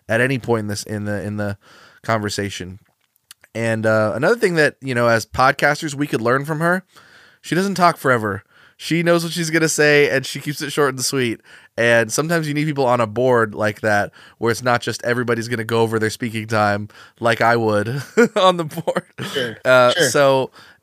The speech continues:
Speaker 1: um, so really just excited about her. And, um, Kirti Hasija Kaufman,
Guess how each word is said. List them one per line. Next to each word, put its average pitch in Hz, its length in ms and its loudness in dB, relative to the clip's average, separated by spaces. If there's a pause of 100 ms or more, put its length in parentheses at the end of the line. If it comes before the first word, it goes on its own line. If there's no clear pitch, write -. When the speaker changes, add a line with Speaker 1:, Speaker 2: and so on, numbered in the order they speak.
Speaker 1:
um, 120 580 4 (540)
so 135 260 0
really 143 280 2
just 139 220 -6
excited 127 320 0
about 120 180 2
her. 135 300 2 (440)
And, 113 420 0
um, 107 360 0 (140)
Kirti 143 500 -4
Hasija 127 500 -4
Kaufman, 107 640 -4